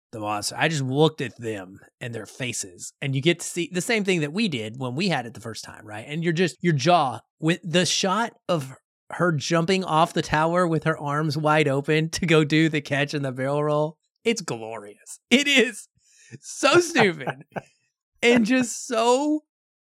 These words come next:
Speaker 1: awesome. <laughs> And it's great. And, and the whole
Speaker 2: Saggy boobs just flying.
Speaker 1: It's just so
Speaker 2: <laughs>
Speaker 1: great. And the way it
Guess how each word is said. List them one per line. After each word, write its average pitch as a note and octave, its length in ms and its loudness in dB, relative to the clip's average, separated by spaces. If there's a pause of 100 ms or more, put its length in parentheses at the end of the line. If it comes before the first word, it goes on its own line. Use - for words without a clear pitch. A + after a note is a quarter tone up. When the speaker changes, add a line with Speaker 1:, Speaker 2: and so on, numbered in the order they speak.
(180)
Speaker 1:
awesome. D#3+ 600 0 (220)
<laughs> - 420 -2
And F#3+ 380 0 (360)
it's F#3 180 2
great. - 280 -2 (160)
And, F#3 160 0
and F#3 180 0
the F3 100 2
whole A3+ 400 -2
Speaker 2:
Saggy D3 360 2
boobs C#3 440 0
just - 260 -6
flying. B2 340 -6
Speaker 1:
It's G3 400 -2
just A3+ 380 4
so F#3 240 2
Speaker 2:
<laughs> - 0 -
Speaker 1:
great. D3+ 380 0
And F3 180 4
the G3+ 80 8
way A#3 180 6
it B3+ 240 0